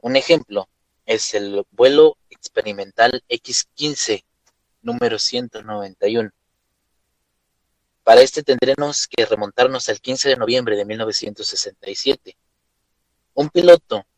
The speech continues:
llamado Michael Adams estaba al mando de este modelo experimental estratosférico de la nasa, cuando fue arrojado desde las alas de un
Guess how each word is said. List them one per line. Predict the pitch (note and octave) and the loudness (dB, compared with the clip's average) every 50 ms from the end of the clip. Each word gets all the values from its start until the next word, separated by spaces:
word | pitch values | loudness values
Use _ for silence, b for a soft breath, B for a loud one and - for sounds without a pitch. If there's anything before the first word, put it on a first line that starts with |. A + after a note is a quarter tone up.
| _ _ _ _ _ _ _ _ _ _ _ | _ _ _ _ _ _ _ _ _ _ _
llamado | - G#2+ G#2+ A2 A2 A2+ G#2+ | -4 -2 2 2 2 2 2
Michael | G#2 G#2 G#2+ A2 - - - A2+ - - | 2 2 0 0 0 -2 -2 -4 -4 -4
Adams | C3 B2+ A#2+ A2+ G2+ G2 G2 - - | -8 -10 -10 -10 -10 -10 -12 -14 -14
estaba | F#2+ - - A2 A2+ | -12 -8 -6 -4 -4
al | A2 | -4
mando | A2 A2+ A#2+ B2 A#2+ A#2+ A2 | -4 -4 -6 -6 -4 -6 -6
de | A2 A2+ | -6 -6
este | A2+ - - - A2+ | -8 -10 -10 -12 -10
modelo | G#2+ G#2 G2 A2 A#2+ B2 | -8 -6 -4 -2 -2 -2
experimental | B2 - - - - G#2+ G#2+ G2 G2 F#2+ F#2+ - - A#2 A#2 A#2 A2+ | -4 -6 -8 -12 -12 -12 -12 -12 -14 -18 -18 -10 -4 -2 -2 -2 -2
estratosférico | G#2+ - - G2+ - - F#2 - - A2 A2 A2 - - - G2+ | -4 -6 -6 -8 -8 -8 -10 -6 -2 -2 -2 -2 -4 -8 -8 -6
de | G2+ F#2+ | -6 -6
la | G2 G2 | -6 -6
nasa, | G2+ A2 A2 - - - - _ _ _ _ _ _ _ _ _ _ _ _ _ _ _ _ _ _ _ _ | -6 -6 -6 -6 -8 -12 -14 _ _ _ _ _ _ _ _ _ _ _ _ _ _ _ _ _ _ _ _
cuando | _ G#2+ G#2+ G2+ G2 | _ -6 -6 -4 -6
fue | - - A2 | -4 -2 0
arrojado | A2 A#2+ A2 - - C3 C3 C3 B2+ A#2 | 0 0 0 2 4 4 6 6 4 2
desde | A2+ G#2+ G2 - G2+ G2 | 0 -2 -4 -4 -4 -6
las | G2 F#2+ - - - _ _ _ | -6 -8 -10 -12 -14 _ _ _
alas | - C3 C#3 C#3 A#2+ A#2 A2 G#2+ G#2 | -4 -2 -2 0 0 -2 -2 -2 -2
de | G#2+ G#2 | -2 -2
un | G#2+ G#2+ A2 A2 | -2 -4 -6 -8